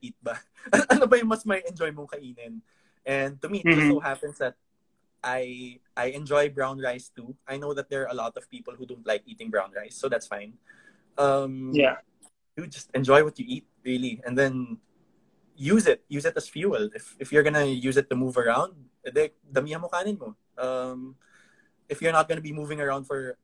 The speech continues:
Speaker 1: a lot for the day, then magbawas-bawas ka. To me, it really doesn't matter. It's, it's a matter of preference and what's available, what's, uh, what's right there in front of you, what's easily accessible.
Speaker 2: Okay. Um,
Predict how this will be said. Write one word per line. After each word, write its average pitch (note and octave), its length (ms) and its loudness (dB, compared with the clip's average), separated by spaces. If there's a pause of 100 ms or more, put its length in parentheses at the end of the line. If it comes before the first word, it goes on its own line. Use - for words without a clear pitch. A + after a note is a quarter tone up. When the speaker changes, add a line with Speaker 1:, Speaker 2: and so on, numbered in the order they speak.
(120)
Speaker 1:
a B2+ 60 -6
lot B2+ 340 0
for C#3 140 -10
the B2+ 80 -16
day, C3 320 -10 (120)
then C3+ 520 -10
magbawas-bawas C#3 580 0
ka. G#2+ 180 -8 (580)
To F3+ 100 -2
me, A#3 80 4
it A3+ 80 -6
really G#3 180 2
doesn't E3 220 2
matter. A2+ 380 -2 (100)
It's, - 240 -12
it's - 160 -12
a C#3+ 60 -4
matter C#3+ 260 2
of - 100 -2
preference D3 680 0
and C#3+ 160 -4
what's C#3 560 2
available, C3 540 -2 (260)
what's, - 640 -6
uh, C3 180 2
what's C3 260 -6
right C3 200 -4
there C3 100 -4
in B2+ 80 -8
front A#2+ 220 -14
of - 100 -14
you, G#2 200 -10
what's - 440 -14
easily A2+ 320 -6
accessible. G#2 540 -8 (1900)
Speaker 2:
Okay. C3 360 2 (280)
Um, D#3 500 6